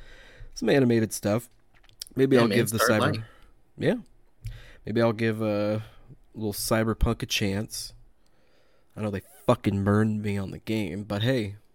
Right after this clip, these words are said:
Speaker 1: it's all right.
Speaker 2: <laughs>
Speaker 1: And people are like, "Oh, that's what you get. You're playing it on P S four." Like, bitch, I got a P S four Pro, Spider-Man
Speaker 2: <laughs>
Speaker 1: Edition. I don't wanna hear it. It shoulda worked, all right? It was terrible.
Speaker 2: Right?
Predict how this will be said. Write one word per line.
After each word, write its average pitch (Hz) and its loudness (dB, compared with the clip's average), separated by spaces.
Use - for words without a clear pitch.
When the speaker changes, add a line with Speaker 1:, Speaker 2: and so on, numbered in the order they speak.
Speaker 1:
it's - -8
all 104 4
right. 95 2
Speaker 2:
<laughs> - -20
Speaker 1:
And - 2
people 139 6
are 131 10
like, 127 6
"Oh, 156 6
that's 147 2
what 156 -4
you 110 -6
get. 107 2
You're 107 -4
playing 110 0
it 104 -4
on 92 -8
P 110 -6
S 95 -6
four." 101 0
Like, 107 -6
bitch, 185 -2
I 151 -2
got 208 -4
a 190 -4
P 151 -2
S 147 -2
four 143 -2
Pro, 98 -2
Spider-Man - 2
Speaker 2:
<laughs> 269 12
Speaker 1:
Edition. 101 0
I 90 -2
don't 151 0
wanna 143 -2
hear 135 -4
it. 87 -8
It - -8
shoulda 139 -2
worked, 107 -6
all 90 -6
right? 101 -4
It 104 -8
was 104 -8
terrible. 90 -4
Speaker 2:
Right? 147 6